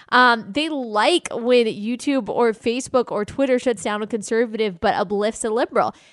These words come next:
And like I've said, private companies, campuses, uh, they can use any type of speech code, I guess, or censorship standards that they want to. That's not necessarily a constitutional First Amendment issue,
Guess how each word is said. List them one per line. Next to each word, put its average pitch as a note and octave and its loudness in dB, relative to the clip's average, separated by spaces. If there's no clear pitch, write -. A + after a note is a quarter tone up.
And C4 0
like C#4 0
I've C#4+ -2
said, E4+ 0
private C#4 0
companies, D#4 -6
campuses, C#4 -2
uh, A3 4
they C#4 4
can D4 -4
use C4+ -2
any C#4+ -2
type C4 0
of F#3 2
speech - -6
code, B3 2
I A3 0
guess, G#3 2
or G3 -4
censorship A#3+ -6
standards B3 -2
that A#3+ -4
they G3+ -2
want A3+ -4
to. G#3 0
That's A3+ -4
not C4+ -4
necessarily A#3 -4
a F3 -4
constitutional A#3 -6
First A#3 -2
Amendment C4 -2
issue, F#3+ 0